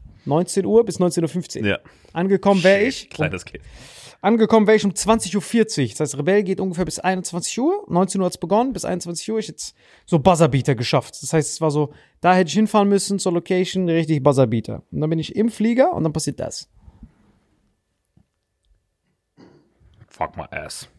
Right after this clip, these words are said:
Speaker 1: Nochmal verspätet, genau um vierzig Minuten. Das heißt, ich bin statt zwanzig Uhr vierzig um einundzwanzig Uhr zwanzig erst gelandet.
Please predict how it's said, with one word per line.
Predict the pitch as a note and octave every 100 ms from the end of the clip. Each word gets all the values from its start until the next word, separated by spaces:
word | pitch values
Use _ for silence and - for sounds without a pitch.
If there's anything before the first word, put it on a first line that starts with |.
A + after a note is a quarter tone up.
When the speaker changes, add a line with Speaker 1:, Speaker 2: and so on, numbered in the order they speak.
| -
Speaker 1:
Nochmal | C3+ C#3+ D#3+ - C#3
verspätet, | C#3+ - C#3+ C#3 G#3 - -
genau | C#3 C#3+ D#3+ F#3 G3
um | E3+
vierzig | D3+ E3+ D#3+ D3
Minuten. | C#3 B2 A2
Das | A2
heißt, | C3
ich | -
bin | D3+
statt | - C#3 - - - - _
zwanzig | - D#3 D3+
Uhr | D3
vierzig | E3+ A3+ - A3 -
um | C#3 C3+
einundzwanzig | - E3 E3 D3+ D3+ D3
Uhr | C#3+ C#3+
zwanzig | - - E3 F#3 - C3
erst | - G2 -
gelandet. | B2 B2+ E3+ C4+